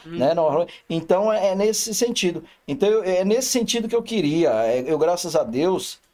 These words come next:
Speaker 2: é, Deus me deu tanta, é, eu, por exemplo, eu, pô, cara, fui efetivo no Estado, tá, já em São Paulo, graças a Deus sou efetivo aqui, né? Já tive tanta chance. Eu sou um cara que eu não preciso de muito pra viver,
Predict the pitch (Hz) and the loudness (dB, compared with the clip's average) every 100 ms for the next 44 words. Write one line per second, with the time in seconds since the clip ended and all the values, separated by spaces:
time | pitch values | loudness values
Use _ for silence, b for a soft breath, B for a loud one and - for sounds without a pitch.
0 | _ _ - 101 123 160 156 147 151 147 | _ _ -16 -4 0 0 -2 -2 -2 0
1 | 151 160 175 156 117 104 110 104 92 98 | -2 -2 0 2 0 0 -2 -2 -4 -10
2 | 104 107 143 123 104 98 95 104 113 - | -10 -8 -6 -4 -4 -6 -8 -8 -8 -12
3 | _ 370 - - - _ _ - 185 190 | _ -12 -10 -16 -20 _ _ -6 -4 -2
4 | 175 - 143 127 127 110 - 120 151 135 | -4 -4 -4 -2 -4 -4 0 0 0 -4
5 | b b b _ 123 107 127 123 113 113 | b b b _ -4 -2 -2 -2 -2 -2
6 | 95 117 123 139 127 113 123 127 120 - | 0 0 0 0 0 -2 -2 -2 -4 -4
7 | 110 - 107 104 95 101 127 139 b b | -6 -6 -4 -4 -4 -8 -8 -8 b b
8 | - 113 127 123 117 131 117 131 127 135 | -4 -2 0 -2 -2 -6 -4 -4 -2 -4
9 | - b b _ - 139 143 156 143 147 | -8 b b _ -4 -2 0 -2 0 0
10 | 147 156 139 165 156 147 147 143 139 - | 0 -4 -6 -6 -6 -4 -2 -4 -4 -2
11 | 120 117 123 - 110 90 | -2 -2 -6 -4 -4 -4